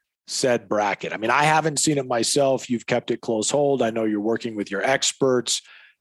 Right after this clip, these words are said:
You're reviewing statistics. You're going back through old Billboard magazines to figure this whole thing out.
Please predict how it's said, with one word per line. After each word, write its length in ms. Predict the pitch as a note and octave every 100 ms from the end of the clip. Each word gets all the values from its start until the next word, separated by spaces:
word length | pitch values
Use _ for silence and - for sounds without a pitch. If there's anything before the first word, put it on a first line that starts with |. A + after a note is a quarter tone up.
| -
You're 100 | G#2+
reviewing 480 | G#2 A2 A2+ G#2+
statistics. 800 | G2+ A2 - E3 D#3+ - C3+ -
You're 80 | A#2+
going 300 | A2 A2+ A2
back 420 | G2+ G#2+ G#2+ - -
through 220 | B2 A2+
old 240 | A#2 A2+
Billboard 420 | A2+ A#2+ A2+ A2 G#2
magazines 840 | C3+ D3+ D3+ C#3 C3+ C3+ C3 A#2+
to 80 | G2+
figure 220 | - A#2
this 160 | G#2 -
whole 120 | G#2+
thing 200 | - A2
out. 400 | C3+ C#3 C3 C3